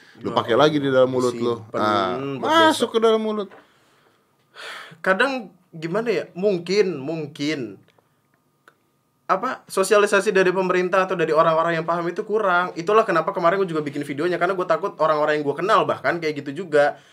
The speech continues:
Speaker 2: Maksudnya kalau mereka kenal kan gue juga kena gitu, takutnya. Menghindari saja, menghindari. Nggak usah mikir negatif, matanya tuh ngeliatnya begitu banget.
Speaker 1: <laughs>
Speaker 2: Orang tuh kalau matanya begitu tuh udah kayak bener yang kemarin dikasih tahu Bang Uus.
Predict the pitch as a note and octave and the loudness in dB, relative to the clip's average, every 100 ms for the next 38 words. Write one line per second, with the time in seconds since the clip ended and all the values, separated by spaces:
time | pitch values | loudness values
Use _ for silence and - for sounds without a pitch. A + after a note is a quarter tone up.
0 | _ D#3 F#3 F#3 E3 D3+ D3 D#3 E3 G3 | _ -2 0 0 0 0 0 -2 -2 -4
1 | D#3 C#3+ C#3 A#2 G2+ G2 A2 C3 C#3+ A2+ | -2 -4 -4 -8 -10 -6 2 4 4 2
2 | G2 G#2 A2 A2 A2 G#2+ A#2 A#2+ B2 E3+ | -8 -8 -8 -8 -10 -8 -4 -4 -4 -2
3 | F3 F3+ F#3 F#3+ F#3+ C#3 C3+ C3+ C#3+ D3 | 4 4 4 4 2 4 0 0 -2 0
4 | C#3 C3 C3 C3+ D#3 F#3 F#3+ F#3+ G#3 G#3+ | 2 2 0 -2 0 2 2 2 4 8
5 | G#3+ A3 G#3 G3+ G3+ G#3 A3+ A#3 A#3 A3 | 8 8 6 6 8 8 6 4 6 6
6 | A#3 G#3+ F#3+ G3 G#3+ A3 G3+ G#3 - A2 | 6 0 0 8 8 10 10 8 8 -2
7 | G#2+ G2 - - - A2+ A#3 C4+ C#4+ C#4 | -12 -14 -16 -20 2 10 10 10 8 6
8 | C4+ C4 B3 B3 A#3+ B3 A3+ G#3+ A#3+ B3 | 8 8 8 8 8 6 2 -2 -2 -4
9 | C4 B3+ A#3 A#3+ A#3+ A3 G3 A#3 B3+ A#3 | -4 2 8 8 8 6 6 4 6 6
10 | A3 A3+ A3+ A3+ A#3 A3 - A3 G#3+ G#3 | 8 8 8 8 6 6 8 8 8 10
11 | G#3 A#3 A#3+ A3+ G#3+ G#3 - | 10 10 10 12 12 10 2